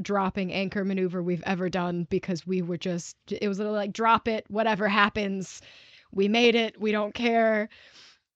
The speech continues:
And we woke up in the morning to sunshine and massive waves. We're getting rocked, and we realize that we are anchored right off of one of the biggest party beaches of North Carolina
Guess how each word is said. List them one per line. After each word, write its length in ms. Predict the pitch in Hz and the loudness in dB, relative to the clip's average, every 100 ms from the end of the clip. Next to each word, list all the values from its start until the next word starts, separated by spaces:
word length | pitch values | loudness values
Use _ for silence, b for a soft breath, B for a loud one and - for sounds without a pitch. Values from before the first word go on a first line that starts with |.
| _ | _
And 200 | 220 226 | 0 0
we 260 | 233 240 214 | 2 2 0
woke 320 | 185 208 262 | 0 0 2
up 220 | - - 185 | 0 0 -2
in 80 | |
the 60 | 175 | -2
morning 520 | 165 170 165 170 202 - _ _ _ _ _ _ _ - | -2 -2 -4 -4 -6 -8 _ _ _ _ _ _ _ -8
to 120 | 226 | -6
sunshine 680 | - 208 220 202 180 175 180 - | 0 0 0 0 -2 -2 -4 -2
and 640 | 196 196 190 185 175 - _ _ _ - | 0 2 0 0 -4 -14 _ _ _ -10
massive 560 | 175 202 202 - 170 156 | -4 -4 -4 -4 -6 -6
waves. 540 | 151 - - - - _ _ _ _ | -12 -14 -16 -16 -18 _ _ _ _
We're 240 | 240 240 269 | -2 2 2
getting 520 | 269 277 240 185 175 | 4 2 2 0 -2
rocked, 400 | 196 202 190 - | 0 2 2 0
and 140 | 208 214 | 2 4
we 120 | 214 | 4
realize 520 | 190 208 202 196 180 | 4 4 4 2 0
that 120 | 180 | -2
we 180 | 180 196 | 2 2
are 260 | 196 196 202 b b b b _ | 4 2 -2 b b b b _
anchored 380 | 226 220 214 190 | -2 2 2 2
right 200 | 208 220 | 4 4
off 240 | 208 208 | 4 0
of 220 | 202 175 - _ | -4 -6 -10 _
one 160 | 190 214 | -2 0
of 80 | 185 | 0
the 80 | |
biggest 380 | 180 196 196 208 | 0 2 2 0
party 260 | - 196 190 | 0 2 2
beaches 420 | 190 185 190 165 | 0 -2 -2 -2
of 160 | 165 180 | -4 0
North 240 | 190 190 - | 2 2 2
Carolina 800 | 208 180 175 175 180 175 180 | 0 2 0 0 -2 -2 -6